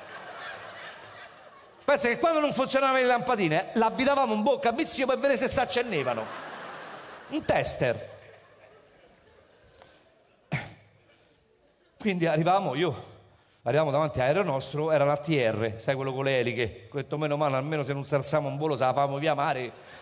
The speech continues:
in qualche modo famo."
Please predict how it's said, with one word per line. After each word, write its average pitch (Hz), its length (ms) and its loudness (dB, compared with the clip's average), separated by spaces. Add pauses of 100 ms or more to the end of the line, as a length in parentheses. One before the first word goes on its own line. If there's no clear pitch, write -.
(1120)
in 151 100 -10
qualche 156 420 0
modo 156 260 0
famo." 143 600 0